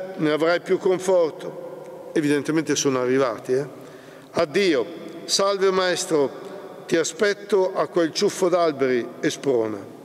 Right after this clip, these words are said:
"Lo conosci? E ti conosce?" chiedono in molti a Giovanni di Endor. "Sì, come fornitore di polli." "Prima non mi conosceva,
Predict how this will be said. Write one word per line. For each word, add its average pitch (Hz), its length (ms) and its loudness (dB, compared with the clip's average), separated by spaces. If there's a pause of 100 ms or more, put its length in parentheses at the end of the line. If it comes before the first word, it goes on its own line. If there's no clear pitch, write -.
(1080)
"Lo 143 140 2
conosci? 156 640 2 (420)
E 160 120 0
ti 165 120 -2
conosce?" 165 800 2 (140)
chiedono 143 380 2
in 135 100 2
molti 151 340 0
a 139 80 4
Giovanni 135 460 0
di 127 120 0
Endor. 113 360 0 (760)
"Sì, 170 460 2
come 160 260 2
fornitore 165 560 2
di 160 100 -2
polli." 113 500 -2 (1500)
"Prima 190 840 0
non 175 220 4
mi 170 100 4
conosceva, 139 760 2